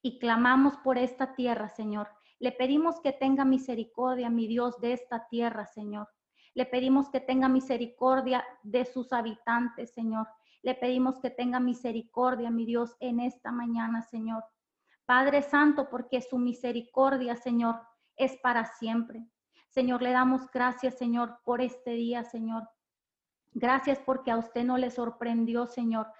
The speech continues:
porque usted ya tenía planeado este día, Señor. Usted ya sabía, mi Dios, de antemano, Señor, que este día, Señor, este día, mi Dios amado,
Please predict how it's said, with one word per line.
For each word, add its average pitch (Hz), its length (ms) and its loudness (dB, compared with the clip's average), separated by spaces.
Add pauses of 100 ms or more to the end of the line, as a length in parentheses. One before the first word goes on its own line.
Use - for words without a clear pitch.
(220)
porque 269 240 2
usted 277 180 0
ya 311 220 2
tenía 285 420 6
planeado 262 720 6
este 262 320 0
día, 247 320 0
Señor. 220 480 -6 (320)
Usted 254 260 -6
ya 254 220 0
sabía, 247 560 -2
mi 240 160 -2
Dios, 233 320 -4
de 240 60 -4
antemano, 226 680 -2
Señor, 214 420 -8 (840)
que 254 180 4
este 262 340 -2
día, 254 300 0
Señor, 220 460 -4 (1000)
este 262 400 0
día, 254 240 0
mi 233 180 2
Dios 226 300 -2
amado, 220 460 2